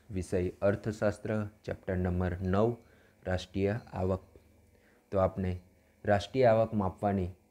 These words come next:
ત્રણ પદ્ધતિઓ છે, બરાબર? તો એમાં સૌપ્રથમ ઉત્પાદનની પદ્ધતિ વિશે આપણે અભ્યાસ કર્યો. તો આજે આપણે આ વીડિયોની અંદર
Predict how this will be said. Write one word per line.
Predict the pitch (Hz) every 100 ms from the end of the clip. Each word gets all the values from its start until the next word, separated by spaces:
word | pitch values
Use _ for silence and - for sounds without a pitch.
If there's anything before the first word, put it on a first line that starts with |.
| _ _ -
ત્રણ | 110 110
પદ્ધતિઓ | 107 98 95 90 90 87
છે, | -
બરાબર? | 101 101 113 117 110 _ _ _
તો | 92
એમાં | 92 98
સૌપ્રથમ | - 98 95 95 101 98 -
ઉત્પાદનની | 92 - 110 110 110
પદ્ધતિ | 107 101 98 92 101
વિશે | 92 -
આપણે | 90 95 90
અભ્યાસ | 87 98 107 - -
કર્યો. | 87 90 85 87 _ _ _ _ _ _
તો | 98 101 101 - _ _ _ _
આજે | 98 98 113
આપણે | 107 101 98 -
આ | 104
વીડિયોની | 107 104 104 101
અંદર | 98 95